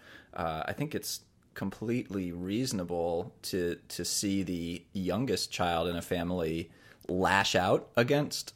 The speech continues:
uh, a potentially abusive father, while the teenager, she is trying to handle it emotionally and figure out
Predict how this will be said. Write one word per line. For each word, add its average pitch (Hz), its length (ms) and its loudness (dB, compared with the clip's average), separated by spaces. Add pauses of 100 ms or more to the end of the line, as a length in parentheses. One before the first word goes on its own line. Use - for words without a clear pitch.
uh, 120 220 6
a - 40 2
potentially 131 640 2
abusive 127 440 4
father, 139 340 10
while 92 540 6 (100)
the 90 540 0 (160)
teenager, 110 640 6 (500)
she 95 560 6
is 87 460 8
trying 92 300 4
to 87 100 0
handle 92 340 4
it 85 200 2 (180)
emotionally 120 840 6
and 90 360 6
figure 92 300 6
out 90 340 4